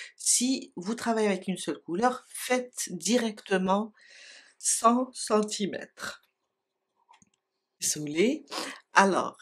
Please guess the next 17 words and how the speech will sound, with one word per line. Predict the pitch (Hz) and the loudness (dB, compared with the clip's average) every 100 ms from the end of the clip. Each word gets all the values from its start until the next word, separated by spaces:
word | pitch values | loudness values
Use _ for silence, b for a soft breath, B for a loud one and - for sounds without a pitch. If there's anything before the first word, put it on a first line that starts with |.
| - | -16
si | - - | -8 -6
vous | 185 180 170 | -4 -4 -6
travaillez | - - 208 208 | -6 -4 2 6
avec | 180 160 | 6 2
la | 156 | -2
même | 151 165 | -6 -6
couleur, | - 214 240 262 262 | -6 2 4 4 0
faites | - 233 240 - | 0 0 0 -2
cent | - 233 233 | -2 0 -2
centimètres. | 233 - 202 - 175 156 135 - | -2 -2 -4 -4 -10 -10 -10 -8
Si | - | -6
vous | 240 240 | -4 -4
travaillez | 220 196 185 180 | -2 0 0 -2
comme | - 285 269 | 0 2 4
moi, | 196 160 160 220 330 B B B B | 2 2 2 2 0 B B B B
vous | 185 220 226 | -4 0 4
allez | 233 226 208 214 220 | 6 6 2 0 -2